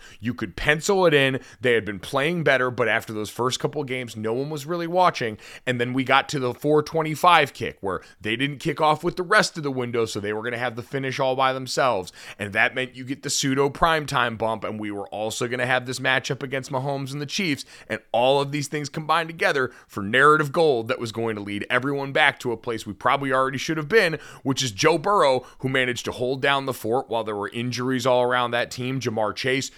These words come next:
just came back in this game. Joe Mixon still not back in that backfield for this team,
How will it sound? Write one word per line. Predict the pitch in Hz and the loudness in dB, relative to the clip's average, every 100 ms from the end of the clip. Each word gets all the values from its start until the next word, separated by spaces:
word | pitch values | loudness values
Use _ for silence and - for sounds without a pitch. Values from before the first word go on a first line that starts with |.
| - 90 | -20 -4
just | 110 123 | -2 -2
came | - 127 123 | -2 -4 2
back | 123 123 131 | 4 4 4
in | 117 | -4
this | 113 107 | -6 -4
game. | 123 131 139 139 - - | -2 0 -2 -4 -10 -10
Joe | - 117 | -2 -2
Mixon | 110 127 - 135 123 | 0 -2 -2 -6 -4
still | - 117 127 | -2 0 2
not | 135 131 | 2 2
back | 131 127 127 | 2 2 0
in | 131 | -2
that | 123 113 | -2 0
backfield | 113 123 123 135 135 131 131 - - | 2 2 0 -4 -2 -2 -6 -14 -8
for | - 127 | -2 0
this | 127 - | 0 -2
team, | 180 185 | -2 -2